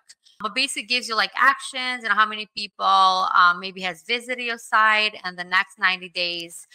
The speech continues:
and then also different actions, right? So, like, you know, if I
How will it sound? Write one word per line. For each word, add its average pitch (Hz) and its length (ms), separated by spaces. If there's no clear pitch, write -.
and 190 100
then 208 200
also 202 360
different - 260
actions, - 380
right? 170 240
So, 190 140
like, 180 260
you 196 100
know, 175 140
if 185 180
I 202 200